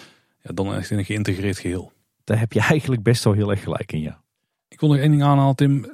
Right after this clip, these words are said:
Speaker 1: Dit is de toiletanalyse, hè. Ook misschien een standaard onderdeel tegenwoordig van, eh, bouwwerkzaamheden.
Speaker 2: Is jouw, jouw blokje, hè?
Speaker 1: Ja, ja, ja. Maar je kunt nu zien dat, eh, de toiletruimte, dat die wel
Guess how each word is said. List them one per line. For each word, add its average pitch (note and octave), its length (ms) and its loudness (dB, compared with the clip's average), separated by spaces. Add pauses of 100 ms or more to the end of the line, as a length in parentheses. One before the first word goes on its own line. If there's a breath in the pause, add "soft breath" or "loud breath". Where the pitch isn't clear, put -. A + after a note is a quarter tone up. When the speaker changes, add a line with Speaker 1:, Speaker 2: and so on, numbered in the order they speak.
Speaker 1:
Dit G#2 120 -2
is G2 180 -4
de F#2+ 140 0
toiletanalyse, A#2+ 800 0
hè. A#2 220 -4
Ook G#2 120 -8
misschien G#2 200 -8
een G2 60 -2
standaard G#2+ 280 -2
onderdeel A2+ 280 0
tegenwoordig A2 440 -2
van, A2+ 300 -4
eh, A2 60 -2 (100)
bouwwerkzaamheden. A2 760 0
Speaker 2:
Is B2+ 140 0
jouw, F2+ 300 2
jouw G2 180 2
blokje, A2 360 0
hè? B2 360 -2
Speaker 1:
Ja, G#2+ 120 6
ja, E2 60 -2
ja. F#2+ 180 -4 (360 loud breath)
Maar A2 100 2
je A#2+ 60 2
kunt D3+ 160 2
nu C#3+ 100 4
zien C#3 160 4
dat, B2+ 180 2
eh, - 60 -18 (220)
de A2+ 120 0
toiletruimte, A2+ 640 2
dat A2 160 0
die A2 200 2
wel C3 300 2